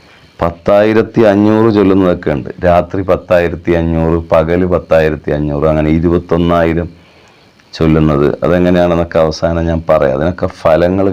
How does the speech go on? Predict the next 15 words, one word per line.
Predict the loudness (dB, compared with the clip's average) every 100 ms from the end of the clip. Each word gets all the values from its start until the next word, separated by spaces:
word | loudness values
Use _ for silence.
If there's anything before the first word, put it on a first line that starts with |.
| 0
കേട്ടാൽ | 0 0 0 -2 -10 _ _ _ _ _ -4
വലുതാണ്. | 0 2 2 0 -2
അപ്പോൾ | -4 -2
മൊത്തത്തിൽ | -2 -2 -4 0 0 2
ഒമൻ | 0 0 0 -2 -6 0
വാളബ | 2 4 2 2 2
അലാ | 4 4 2 0
ദിക്രിഹി, | -4 -4 -2 -2 -2 -2
ഇത് | 0 0
എപ്പോഴും | -2 0 0 2
പതിവാക്കുന്ന | 2 4 4 2 0 0 2 2
ആളുകൾക്ക് | 2 2 0 -6 -14 -16 _ _ _ _ -20 _ -4 2
റഅ | 2 2 2 4 4 2 0
അജബൻ, | -2 0 0 0 -2 -4 -12 _ _ _ _ _ _ _ _ _ _ -2
അത്ഭുതങ്ങൾ | 0 0 -2 -2 0 2